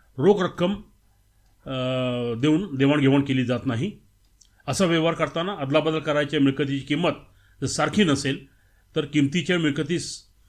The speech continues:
योग्य त्या रोख रकमेची जोड देऊन, अ, तो व्यवहार जो आहे, त्याचा समतोलपणा टिकवता येतो. स्थावर मिळकतीच्या दस्तऐवजाची जी नोंदणी आहे, ती नोंदणी कायदा कलम सतरा एक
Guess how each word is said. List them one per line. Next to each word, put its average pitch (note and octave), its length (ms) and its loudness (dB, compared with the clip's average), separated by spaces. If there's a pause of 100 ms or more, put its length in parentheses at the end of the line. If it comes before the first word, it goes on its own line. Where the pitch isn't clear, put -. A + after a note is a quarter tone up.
(120)
योग्य D3+ 300 2
त्या E3 300 0
रोख D3+ 320 0
रकमेची C#3+ 680 -2 (300)
जोड D3+ 180 0
देऊन, C#3 280 2 (1080)
अ, A#2+ 460 -4 (100)
तो D3 60 2
व्यवहार C#3 340 6
जो C#3+ 340 0
आहे, C#3 260 0
त्याचा C3 260 -4
समतोलपणा C#3 560 -2
टिकवता C3 360 -4
येतो. A#2 420 -6 (1160)
स्थावर D3+ 300 2
मिळकतीच्या F#3 480 2
दस्तऐवजाची F#3 840 -2
जी F#3 240 -2
नोंदणी E3 400 2
आहे, E3 200 0 (680)
ती F#3 520 0
नोंदणी D3+ 300 2
कायदा F3 340 0
कलम D#3 280 -2
सतरा D#3+ 420 -2
एक E3+ 240 2